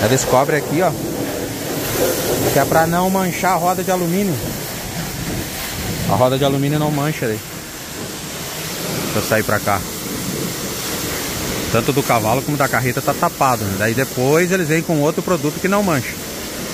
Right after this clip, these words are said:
Tem um produto ali que,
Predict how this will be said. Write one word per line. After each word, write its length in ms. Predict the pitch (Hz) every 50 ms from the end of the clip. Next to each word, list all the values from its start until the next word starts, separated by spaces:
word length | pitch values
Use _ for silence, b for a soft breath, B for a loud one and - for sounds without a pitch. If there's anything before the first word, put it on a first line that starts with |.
| - - - - - - - - - - - - - - - - - - - - - - -
Tem 120 | 92 98 104
um 60 | 104
produto 380 | 104 113 110 98 113 - -
ali 200 | 117 110 107 113
que, 380 | 113 - 127 127 123 120 104